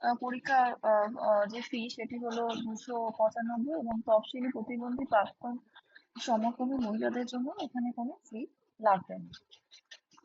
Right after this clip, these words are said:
এবার রেলে তিনশো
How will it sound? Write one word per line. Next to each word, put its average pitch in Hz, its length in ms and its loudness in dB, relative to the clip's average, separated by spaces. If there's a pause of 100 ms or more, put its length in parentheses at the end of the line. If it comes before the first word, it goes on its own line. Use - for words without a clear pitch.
(800)
এবার 254 240 4
রেলে 269 380 6 (560)
তিনশো 269 480 -2